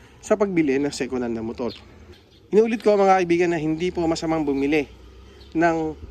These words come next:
motor sa buy and sell or sa online. Basta,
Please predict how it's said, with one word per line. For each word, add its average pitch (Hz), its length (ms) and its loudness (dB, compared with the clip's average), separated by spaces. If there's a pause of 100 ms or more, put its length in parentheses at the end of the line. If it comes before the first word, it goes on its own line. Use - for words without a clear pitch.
(120)
motor 151 560 0
sa 120 160 -8
buy 131 160 0
and 165 160 2
sell 190 320 2 (320)
or 202 160 4
sa 160 160 -6
online. 120 400 -4 (160)
Basta, 214 560 0